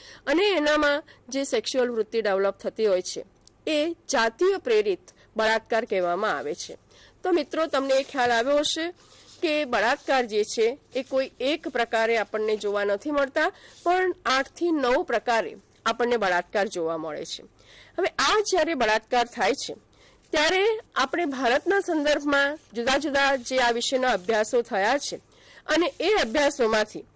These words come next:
આપણને કેટલીક બાબતો બહુ સ્પષ્ટ રીતે જોવા મળે છે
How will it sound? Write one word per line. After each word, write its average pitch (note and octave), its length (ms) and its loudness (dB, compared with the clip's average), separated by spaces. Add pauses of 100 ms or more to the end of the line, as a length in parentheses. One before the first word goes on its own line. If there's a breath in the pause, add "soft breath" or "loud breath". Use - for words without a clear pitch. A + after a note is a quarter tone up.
(340 soft breath)
આપણને F4+ 420 2
કેટલીક D#4 440 -4
બાબતો C#4 420 0
બહુ C4 180 2
સ્પષ્ટ C4 440 -2
રીતે B3+ 320 -2
જોવા A3 300 4
મળે A3+ 300 2
છે - 180 -6